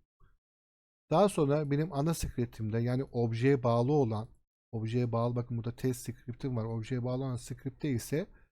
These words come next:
bir tane buna ulaşabilecek bir, e, nesne oluşturdum. İşte provide araba, araba türü, yani araba cinsinden bir araba türü isimli bir değişken oluştur dedim. Ve, e, araba nokta none, hani karşılığında nasıl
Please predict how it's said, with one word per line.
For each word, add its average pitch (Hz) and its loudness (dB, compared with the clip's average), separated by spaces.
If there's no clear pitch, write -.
bir 202 0
tane 160 4
buna 160 4
ulaşabilecek 160 2
bir, 160 -2
e, 127 -2
nesne 135 0
oluşturdum. 113 -2
İşte 143 0
provide 151 4
araba, 135 4
araba 135 2
türü, 113 -4
yani 120 -8
araba 131 6
cinsinden 113 -2
bir 160 0
araba 143 2
türü 143 -2
isimli 131 -4
bir 127 -4
değişken 131 2
oluştur 110 -4
dedim. 160 -4
Ve, 214 8
e, 156 0
araba 180 4
nokta 160 2
none, 151 4
hani 151 0
karşılığında 165 2
nasıl 156 -2